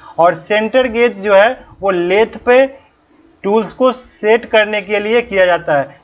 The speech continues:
तो ये चारों ऑप्शन इस क्वेश्चन के अनुसार गलत है। यदि क्वेश्चन रहता बाहरी व्यास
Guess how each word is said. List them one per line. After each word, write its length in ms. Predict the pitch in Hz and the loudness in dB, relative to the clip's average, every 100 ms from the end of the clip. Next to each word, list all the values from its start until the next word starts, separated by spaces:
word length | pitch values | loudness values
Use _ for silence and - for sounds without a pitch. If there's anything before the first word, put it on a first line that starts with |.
| - | -12
तो 60 | |
ये 220 | 196 196 214 | -6 -2 -2
चारों 560 | - - 208 214 254 | -4 -2 0 2 -2
ऑप्शन 600 | 240 180 190 190 - 240 226 | -6 -6 -6 -6 -8 -8 -8
इस 160 | 220 - | -14 -16
क्वेश्चन 500 | - 196 180 - 208 | -6 -6 -4 -6 -6
के 180 | 202 226 254 - - | 0 0 0 -4 -6
अनुसार 480 | 170 180 165 180 190 160 | -4 -2 0 0 0 -2
गलत 300 | 165 165 165 | -2 -2 -2
है। 320 | 156 135 113 _ _ _ _ - - - _ _ _ 160 | -2 -2 -4 _ _ _ _ -20 -20 -20 _ _ _ -2
यदि 360 | 175 190 262 | 0 0 -4
क्वेश्चन 560 | 262 _ - 190 190 202 | -8 _ -4 -4 -2 0
रहता 600 | 185 180 180 185 180 - - | 0 0 0 -2 -2 -12 -8
बाहरी 500 | 127 175 175 202 254 | 0 2 0 -2 -4
व्यास 500 | 226 226 226 214 | 0 2 2 0